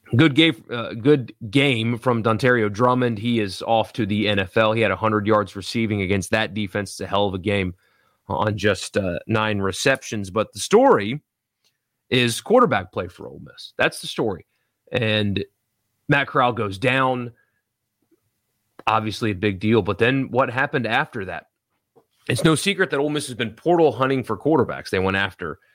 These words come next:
Spencer Rattler to some degree. They went after Dylan Gabriel. A-, at least they really went after Dylan Gabriel. Honestly, they communicated, which I think is kind of really where it all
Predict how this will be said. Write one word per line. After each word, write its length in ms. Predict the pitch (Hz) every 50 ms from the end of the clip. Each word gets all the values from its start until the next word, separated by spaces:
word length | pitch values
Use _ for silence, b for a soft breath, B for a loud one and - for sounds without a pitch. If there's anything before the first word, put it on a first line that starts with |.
| _ _ _
Spencer 340 | - - 123 110 - 104 92
Rattler 380 | 95 113 131 127 - 131 127
to 60 | 123
some 220 | 117 - 135 123 120
degree. 300 | 117 117 101 113 120 117
They 120 | 110 104
went 200 | 95 90 78 69
after 180 | 85 - - 78
Dylan 360 | 82 110 107 92 90 95 95
Gabriel. 680 | - 135 135 156 139 120 147 151 151 151 147 143 139 _ _ _ _ _ -
A-, 240 | 107 95 - 80 107
at 100 | - -
least 500 | 120 127 139 127 - - - - - _ _ _ _ _ _ _ _ _ _ _ _ _ _ _ - - _ _ _ - - 101
they 100 | 104 104
really 240 | 101 117 123 113 101
went 160 | 95 92 90
after 200 | 107 - - 98
Dylan 240 | 90 104 98 98 92
Gabriel. 440 | 98 101 98 87 104 101 98 98 -
Honestly, 480 | - 113 113 110 98 - - 107 98 90
they 300 | - 123 120 120 113 113
communicated, 1080 | 110 - - 120 107 107 131 175 202 196 - - 175 175 175 170 175 175 156 156 170 - _ _ _ _ _ _ _ _ _ _
which 300 | _ 107 113 110 - -
I 80 | 107
think 200 | 92 143 151 135
is 120 | 123 104 -
kind 240 | - - 160 151
of 80 | 110 92
really 240 | 107 117 113 107 95
where 340 | 85 85 98 110 113 113 104
it 80 | 95
all 360 | 104 110 107 104 101 90 90